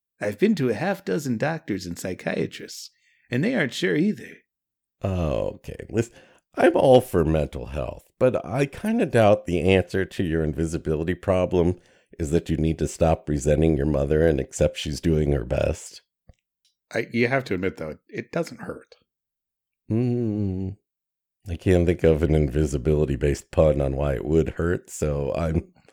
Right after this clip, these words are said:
Speaker 1: Well, she always made him feel so <laughs> small. Like he wasn't there at all.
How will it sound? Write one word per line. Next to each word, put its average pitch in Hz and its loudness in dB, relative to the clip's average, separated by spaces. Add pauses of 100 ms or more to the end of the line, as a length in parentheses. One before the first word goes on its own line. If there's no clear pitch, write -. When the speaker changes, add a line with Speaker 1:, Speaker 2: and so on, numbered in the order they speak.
(100)
Speaker 1:
Well, 170 -6
she 160 0
always 156 4
made 143 0
him 139 -6
feel 135 0
so 123 0
<laughs> - -
small. 131 -2 (580)
Like - -8
he - -6
wasn't 107 -4
there 95 -2
at 85 -6
all. 71 -16